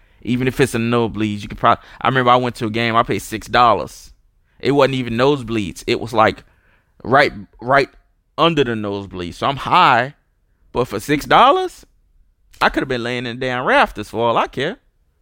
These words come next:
I could have been laying back eating sunflower seeds in the rafters for six dollars. I'll still get to look down and look at the game.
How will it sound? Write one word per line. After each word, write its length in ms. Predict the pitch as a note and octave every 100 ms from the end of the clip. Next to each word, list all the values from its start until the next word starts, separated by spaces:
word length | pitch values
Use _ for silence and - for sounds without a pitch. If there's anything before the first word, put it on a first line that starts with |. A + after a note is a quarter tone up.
| _ _ _ _ _ _ _ _ _ _
I 80 | -
could 140 | - E3+
have 80 |
been 180 | D3 D3+
laying 300 | D3+ C#3+ E3
back 240 | A3+ A3+ D#3+
eating 160 | F3
sunflower 500 | F#3+ A#3+ - C3 G2
seeds 220 | - B2 B2
in 100 | C3+
the 60 |
rafters 420 | D3 A#3 - -
for 60 | -
six 280 | - B2 A#2
dollars. 440 | A#2+ A#3+ G3 -
I'll 140 | - C#3
still 240 | G3+ G#3
get 140 | C#3+
to 80 | D#2
look 240 | A2+ C#3 F#2+
down 320 | B2+ F3+ G#2
and 100 | A#2
look 140 | C#3
at 140 | A2 -
the 60 |
game. 380 | A#2 F#3 E3+